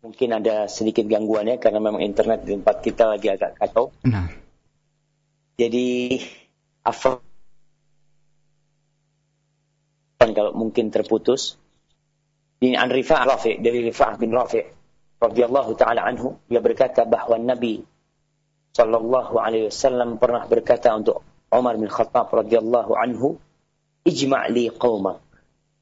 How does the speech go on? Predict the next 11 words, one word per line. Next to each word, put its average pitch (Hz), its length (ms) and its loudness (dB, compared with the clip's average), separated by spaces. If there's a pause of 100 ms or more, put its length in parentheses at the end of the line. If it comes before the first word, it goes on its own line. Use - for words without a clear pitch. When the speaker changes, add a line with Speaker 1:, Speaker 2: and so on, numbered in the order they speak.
(960)
Speaker 1:
Nabi 123 200 2
berkata 120 480 2
kepada 120 360 2
Umar, 131 320 -2
"Kumpulkan 143 800 0
untukku 135 640 0
kaummu." 123 560 -2 (1400)
Kumpulkan 151 560 2
untukku - 280 0
kaummu. - 400 -2 (600)
Fajama'ahum. 156 720 2